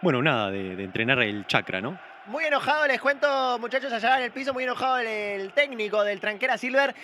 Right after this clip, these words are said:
Speaker 2: porque ¿cómo puede ser que si a Pajarito, a, a Valverde tienen marcándolo personalmente, lo dejen patear así, no?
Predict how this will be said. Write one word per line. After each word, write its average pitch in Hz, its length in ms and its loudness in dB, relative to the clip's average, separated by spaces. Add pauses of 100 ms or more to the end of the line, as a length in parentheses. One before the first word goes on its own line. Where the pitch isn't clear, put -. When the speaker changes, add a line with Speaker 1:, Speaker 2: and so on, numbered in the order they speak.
(160)
Speaker 2:
porque 220 400 0
¿cómo 294 200 2
puede 269 160 2
ser 302 200 4
que 240 200 -2
si 220 160 -4
a 208 180 4
Pajarito, 233 560 -2
a, 196 360 2
a - 20 -2
Valverde 240 560 0
tienen 226 260 -6
marcándolo 214 800 0
personalmente, 226 720 -2
lo 202 60 0
dejen 202 240 -2
patear 190 220 -2
así, 190 220 -6
no? 190 220 -6